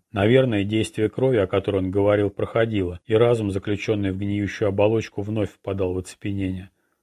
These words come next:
Ещё хуже. Месть требует медленной смерти, а если дать ему забыться, он убьёт меня сразу, просто потому, что мёртвые всегда убивают живых. Это единственный мотив, которым они обладают.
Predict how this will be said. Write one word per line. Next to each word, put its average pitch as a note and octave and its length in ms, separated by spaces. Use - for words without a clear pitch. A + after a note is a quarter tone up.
Ещё G2+ 340
хуже. F#2 380
Месть A2 300
требует A#2+ 400
медленной G2+ 440
смерти, F#2+ 520
а G#2+ 140
если G#2+ 200
дать G#2+ 220
ему G#2 160
забыться, G#2+ 500
он G#2 80
убьёт G2 280
меня G#2+ 200
сразу, F#2+ 400
просто G2 360
потому, A2 400
что - 180
мёртвые G#2 440
всегда A2 340
убивают F2+ 500
живых. F2+ 520
Это A2 240
единственный A2 440
мотив, F#2+ 400
которым G#2 420
они G2 160
обладают. F#2 680